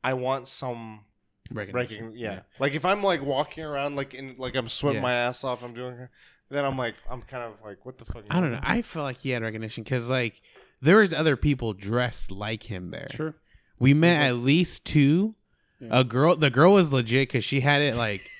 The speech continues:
Speaker 3: <laughs>
Speaker 2: on and she had a spatula too, and the
Speaker 1: Okay.
Speaker 2: spatula made it.
Speaker 3: Yeah.
Speaker 2: But, uh, and then when we were leaving, we saw a guy waiting in line that was also Ratatouille.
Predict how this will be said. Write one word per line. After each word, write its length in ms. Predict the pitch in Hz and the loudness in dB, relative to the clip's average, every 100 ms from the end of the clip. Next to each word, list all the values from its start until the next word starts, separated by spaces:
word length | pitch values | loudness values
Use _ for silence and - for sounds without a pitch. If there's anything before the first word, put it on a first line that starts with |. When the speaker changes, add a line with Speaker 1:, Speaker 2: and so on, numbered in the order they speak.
| - - | -20 -20
Speaker 3:
<laughs> 260 | - - | -20 -8
Speaker 2:
on 360 | 127 127 151 160 | -2 0 2 0
and 220 | 127 127 | -4 -6
she 100 | 139 | -4
had 100 | 127 | -4
a 80 | 98 | -4
spatula 480 | - 104 - 120 123 | -8 -10 -8 -10 -8
too, 180 | - 113 | -6 -8
and 80 | 104 | -8
the 20 | |
Speaker 1:
Okay. 140 | 98 | -12
Speaker 2:
spatula 340 | 120 98 104 101 | -12 -12 -12 -14
made 200 | 101 107 | -12 -14
it. 120 | - _ _ | -16 _ _
Speaker 3:
Yeah. 80 | 95 87 - - - - | -20 -20 -20 -20 -18 -12
Speaker 2:
But, 280 | 98 101 98 | -6 -4 -4
uh, 200 | 95 92 | -8 -12
and 180 | 95 123 | -10 -6
then 100 | 131 | -4
when 140 | 143 | -2
we 100 | 135 | -2
were 160 | 131 117 | -2 -2
leaving, 540 | 104 131 147 131 110 | -2 -2 -2 -2 -4
we 140 | 107 104 | -6 -8
saw 280 | - 123 110 | -6 -6 -6
a 40 | |
guy 260 | 101 107 104 | -6 -6 -6
waiting 340 | 104 107 110 | -6 -6 -6
in 180 | 104 101 | -8 -6
line 340 | 104 107 104 | -6 -6 -6
that 120 | 98 | -8
was 140 | 95 95 | -10 -8
also 480 | 98 - 95 92 107 _ | -10 -10 -12 -14 -18 _
Ratatouille. 580 | 101 95 90 101 90 101 | -10 -10 -10 -10 -10 -14